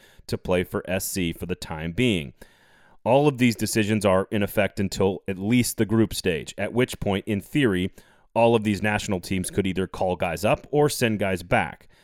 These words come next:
Or let's say a team doesn't make it through to the knockout round, like perhaps Panama, then those players would then return to the S C roster. With the Euro quarterfinals set for Friday and Saturday, Nashville S C playing exciting home soccer and, and some international competition looming,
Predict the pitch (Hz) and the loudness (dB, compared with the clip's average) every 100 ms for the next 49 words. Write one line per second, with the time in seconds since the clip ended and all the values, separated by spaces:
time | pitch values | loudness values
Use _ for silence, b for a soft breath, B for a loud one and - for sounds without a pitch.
0 | b - 135 117 113 113 - 120 107 98 | b 6 8 10 8 4 2 4 4 4
1 | 113 104 107 98 92 101 95 95 214 247 | 2 4 4 2 2 0 0 -2 2 6
2 | 143 95 85 78 82 - 85 80 - - | 6 4 0 -2 -6 -4 -4 -2 -4 -6
3 | 85 85 82 - 87 85 - - 87 80 | -4 -4 -4 -4 -2 -2 -4 -6 -4 -2
4 | 80 95 - b b - 131 123 127 - | -2 -2 -4 b b 2 4 8 6 6
5 | 117 107 104 98 101 98 95 92 90 - | 2 2 2 0 0 2 0 0 -2 -4
6 | 92 87 92 87 80 - 82 78 90 80 | -4 -4 -4 -4 -6 -6 -8 -4 -4 -4
7 | - 57 - b b b - 113 117 117 | -8 -14 -16 b b b -8 -4 -2 2
8 | 156 107 - 147 120 104 98 - 123 120 | 2 2 2 2 4 2 -2 0 0 0
9 | - 95 - 117 113 92 82 - 117 127 | -4 -6 0 2 2 0 -4 -4 0 2
10 | 123 123 117 - b - 135 - 120 107 | 4 4 2 -2 b -2 0 0 0 0
11 | 95 123 117 - 104 87 - - 117 123 | 0 0 -2 -2 -4 -4 -6 -6 -2 0
12 | 127 104 95 82 - 117 117 117 110 90 | 0 0 -2 -2 -2 -2 0 -2 -2 -6
13 | - 117 - 104 143 151 135 127 127 107 | -2 -2 0 2 4 4 2 0 -2 -2
14 | 120 107 - 117 - 87 92 151 156 147 | -2 -2 0 0 0 -2 2 4 4 0